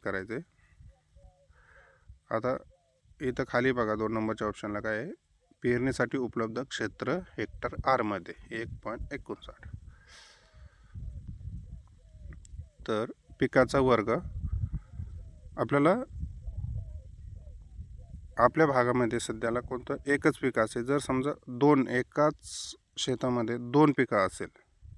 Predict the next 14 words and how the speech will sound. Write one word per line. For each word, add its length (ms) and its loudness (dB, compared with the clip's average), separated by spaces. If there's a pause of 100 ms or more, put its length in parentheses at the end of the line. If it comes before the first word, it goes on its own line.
(800)
तर 140 2 (420)
मिश्र 380 4
पीक 200 0 (180)
असं 220 -2
घ्यायचं 300 -2
आहे. 280 -10 (440)
आणि 320 -2
आपल्या 260 -2
सध्याला 420 -4
समजा 320 -4 (280)
आपण 300 0
आता 200 -2
कांद्याचा 520 2
भरतोय, 500 -4